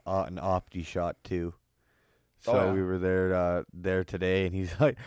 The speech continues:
Speaker 1: "I shanked the one ball so bad." And he just looks at me and goes,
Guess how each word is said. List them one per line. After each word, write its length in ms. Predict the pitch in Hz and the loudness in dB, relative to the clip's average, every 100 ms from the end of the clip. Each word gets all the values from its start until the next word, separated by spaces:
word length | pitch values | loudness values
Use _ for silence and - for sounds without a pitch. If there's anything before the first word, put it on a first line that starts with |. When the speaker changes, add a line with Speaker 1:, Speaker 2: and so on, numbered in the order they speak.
| - - | -16 6
Speaker 1:
"I 80 | 180 | 8
shanked 560 | 160 - - 147 151 - | 8 4 4 6 6 4
the 100 | 120 | 4
one 180 | 113 107 | 4 6
ball 220 | 110 107 | 6 6
so 440 | - - 104 98 98 | 2 0 4 4 2
bad." 440 | 92 90 101 - - - - - | -2 -2 -6 -8 -18 -20 -20 4
And 140 | 160 | 8
he 60 | 147 | 8
just 200 | 143 110 | 4 4
looks 300 | 117 110 - | 4 4 0
at 80 | 117 | 2
me 140 | 113 | 2
and 80 | 104 | 4
goes, 240 | 104 98 | 4 2